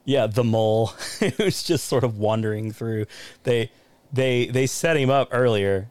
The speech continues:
"Oh yeah, there was this great explorer, Le, Le Pete, or I don't know, Le Tite. I, I can't remember his name. I'm sorry." Uh, but it was like, "He was the greatest there was, and he got lost in there, and no one's ever seen him." And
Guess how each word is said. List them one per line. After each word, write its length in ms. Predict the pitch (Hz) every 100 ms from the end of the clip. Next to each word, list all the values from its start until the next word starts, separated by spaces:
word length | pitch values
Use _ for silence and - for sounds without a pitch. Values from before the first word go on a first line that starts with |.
| -
"Oh 460 | 127 - 165 160 139
yeah, 240 | 156 156
there 100 | 127
was 160 | 131 123
this 200 | 127 -
great 440 | 110 135 143 139 -
explorer, 760 | 113 - 127 120 123 107 107
Le, 240 | 117 110 117
Le 140 | 123 110
Pete, 360 | - 135 123 -
or 220 | 101 107
I 140 | 117
don't 100 | 107
know, 60 | 98 104
Le 100 | 98
Tite. 400 | - 120 113 -
I, 140 | 120 131
I 60 |
can't 220 | 135 151 113
remember 160 | 104 101
his 120 | 98
name. 200 | 95 98
I'm 80 | 117
sorry." 340 | 131 123 107 - - - - - - - - _ -
Uh, 400 | 139 127 127 120
but 80 | 123
it 40 | 135
was 120 | 123
like, 120 | 110
"He 140 | 151 151
was 120 | 123
the 100 | 117
greatest 320 | 123 117 110
there 140 | 143
was, 340 | 123 143 120 95
and 100 | 87
he 120 | 120
got 220 | 113 87
lost 360 | 95 113 113 -
in 140 | 92
there, 320 | 92 90 85 95
and 140 | 98
no 100 | 117
one's 220 | 110 104
ever 180 | 104 107
seen 240 | - 113
him." 240 | 98 85 87
And 140 | 95